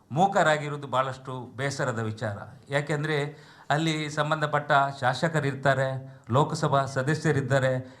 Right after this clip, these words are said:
ಇವರಿಗೆ ಜವಾಬ್ದಾರಿ ಇದೆ. ಯಾಕೆಂದ್ರೆ, ಆ, ರಾಷ್ಟ್ರೀಯ ಹೆದ್ದಾರಿ ಇಲಾಖೆ ಕೇಂದ್ರ ಸರ್ಕಾರಕ್ಕೆ ಸಂಬಂಧಪಟ್ಟದ್ದು. ಎಲ್ಲ ಇಲಾಖೆ, ಇವರ ಎಲ್ಲ ಇಲಾಖೆಗಳನ್ನು ರಿವ್ಯೂ ಮಾಡ್ಬೇಕು.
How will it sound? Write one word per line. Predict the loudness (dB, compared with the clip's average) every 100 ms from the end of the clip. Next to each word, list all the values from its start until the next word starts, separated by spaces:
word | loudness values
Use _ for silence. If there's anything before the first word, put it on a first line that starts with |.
| -4
ಇವರಿಗೆ | 0 0 0 0
ಜವಾಬ್ದಾರಿ | 6 8 8 8 6 4
ಇದೆ. | 0 -4 -4 -2
ಯಾಕೆಂದ್ರೆ, | 0 0 0 0 -2 -6 -12 -20 -14 -4
ಆ, | -2 2
ರಾಷ್ಟ್ರೀಯ | 2 2 -2 0
ಹೆದ್ದಾರಿ | 0 2 2 2 0
ಇಲಾಖೆ | 0 0 -2 -4 -4
ಕೇಂದ್ರ | -4 -4 -4
ಸರ್ಕಾರಕ್ಕೆ | -2 -4 -2 0 -2 -4 -6
ಸಂಬಂಧಪಟ್ಟದ್ದು. | -2 0 0 -2 -4 -6 -10 -14 -20 -20 _ -4
ಎಲ್ಲ | 2
ಇಲಾಖೆ, | 4 4 4 2 0 -2 -4 -4
ಇವರ | -2
ಎಲ್ಲ | 0 0 0
ಇಲಾಖೆಗಳನ್ನು | 0 2 2 0 -4 -4 -2 -4 -4 -6
ರಿವ್ಯೂ | -2 0 2
ಮಾಡ್ಬೇಕು. | 2 2 -4 -12 -16